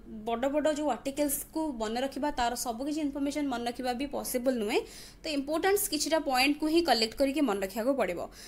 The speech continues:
ଫାଷ୍ଟ ଜି ଟ୍ୱେଣ୍ଟି ମିନିଷ୍ଟ୍ରିଆଲ କନଫରେନ୍ସ ଅନ୍ ୱୋମେନ୍ସ ଏମ୍ପାୱାରମେଣ୍ଟ କନଫରେନ୍ସ ୱାଜ୍ ହୋଷ୍ଟେଡ୍ ବାଏ ହ୍ୱିଚ୍ କଣ୍ଟ୍ରି ଥ୍ରୁ ଭର୍ଚୁଆଲ ମୋଡ୍?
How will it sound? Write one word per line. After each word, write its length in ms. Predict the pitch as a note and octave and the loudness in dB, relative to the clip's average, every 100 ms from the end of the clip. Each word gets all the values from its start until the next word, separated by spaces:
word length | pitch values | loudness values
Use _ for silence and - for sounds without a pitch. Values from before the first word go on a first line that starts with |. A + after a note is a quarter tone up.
| - - | -18 -2
ଫାଷ୍ଟ 440 | E4 F4 G4 E4 | 2 4 4 2
ଜି 260 | A3+ C#4+ D#4+ | 2 2 4
ଟ୍ୱେଣ୍ଟି 440 | E4+ D#4 D4+ E4 | 4 2 4 4
ମିନିଷ୍ଟ୍ରିଆଲ 720 | C4+ B3 C#4 C#4+ D#4+ D#4 D#4+ | 4 2 4 4 2 2 2
କନଫରେନ୍ସ 680 | E4 A3+ A3 C4+ C#4 D4 - | 4 0 2 0 2 2 2
ଅନ୍ 180 | C4+ C#4+ G#3+ | 0 0 2
ୱୋମେନ୍ସ 480 | A#3 B3+ D#4 D#4+ - | 4 6 6 6 2
ଏମ୍ପାୱାରମେଣ୍ଟ 840 | A#3 A3+ A#3 A3+ C4 D4 C#4 D4+ D4 | -2 0 4 6 6 4 4 2 2
କନଫରେନ୍ସ 760 | - G#3+ A3 C#4 A3+ F#3+ - - - - - | 0 0 0 0 0 0 0 -2 -8 -18 2
ୱାଜ୍ 240 | C#4+ D#4 D4 | 4 6 6
ହୋଷ୍ଟେଡ୍ 520 | C#4+ C#4 - F#4+ F#4 | 6 6 6 6 4
ବାଏ 400 | A3 G#3+ B3 D4 | 6 6 6 4
ହ୍ୱିଚ୍ 480 | B3 D4 F4+ - C#4+ | 2 4 6 6 4
କଣ୍ଟ୍ରି 540 | A#3 A3 A3+ C#4 D#4+ | 4 2 2 2 2
ଥ୍ରୁ 380 | E4 B3+ F4 A#4+ - - | 2 2 2 0 -8 -12
ଭର୍ଚୁଆଲ 600 | A3+ C4 C#4 C#4 F#4 F#4 | 2 6 6 6 8 8
ମୋଡ୍? 280 | C4+ G3+ - | 8 4 0